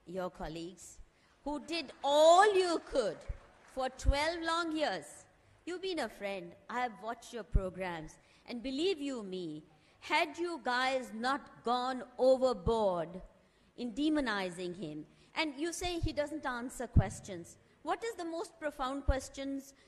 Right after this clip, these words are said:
you ever asked him? "Topi kyun nahi pehni? Wo jo Musalman ne di thi." You never, never, I, I, it was left for me to point out, on that very same dais, the man came with a topi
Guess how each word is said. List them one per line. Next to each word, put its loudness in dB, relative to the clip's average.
you -8
ever -2
asked -6
him? -6
"Topi 0
kyun -4
nahi -6
pehni? -6
Wo -4
jo -4
Musalman -8
ne -8
di -12
thi." -12
You 6
never, 8
never, 4
I, -2
I, 2
it -8
was -10
left -6
for -6
me -2
to -6
point -4
out, -4
on 2
that 4
very 2
same -4
dais, -2
the 4
man 4
came -2
with -4
a 0
topi 0